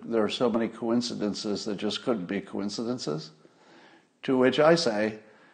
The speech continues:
"Do you know how easy it is to find a Q in nature?" A Q is probably the most common accidental thing that could ever happen.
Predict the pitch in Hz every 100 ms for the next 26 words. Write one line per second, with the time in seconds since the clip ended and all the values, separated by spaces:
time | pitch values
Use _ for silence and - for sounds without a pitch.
0 | _ _ - 196 240 202 185 151 123 131
1 | 139 131 131 135 - 104 - 117 101 92
2 | - - 123 120 135 139 - 101 90 95
3 | 107 143 139 - - _ _ _ _ _
4 | _ _ _ _ _ _ - 117 - 202
5 | 226 151 120 - 113 - 143 135 139 123
6 | 110 113 110 127 - - - - - -
7 | 139 139 156 156 139 - 117 117 123 107
8 | 110 113 104 156 131 104 101 113 104 104
9 | 117 143 92